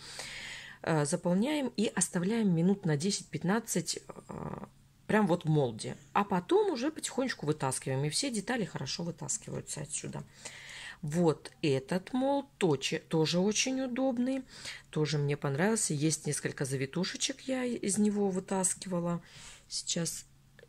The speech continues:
не пойму, какие из них где.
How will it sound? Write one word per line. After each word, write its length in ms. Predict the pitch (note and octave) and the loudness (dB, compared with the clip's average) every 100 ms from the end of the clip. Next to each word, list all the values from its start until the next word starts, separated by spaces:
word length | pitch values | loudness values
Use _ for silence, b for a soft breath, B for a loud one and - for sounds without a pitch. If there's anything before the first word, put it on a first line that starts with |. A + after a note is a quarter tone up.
| - - - - | -20 -20 -20 -12
не 160 | F3 D#3+ | -4 -4
пойму, 400 | D#3 E3+ E3 D3+ | -4 -6 -4 -4
какие 600 | - E3 - - E3 D#3+ | -4 -8 -6 -6 -4 -2
из 100 | D#3 | 0
них 240 | D#3 D#3 D3+ | 2 0 -2
где. 400 | D3 E3+ C4 | -2 2 2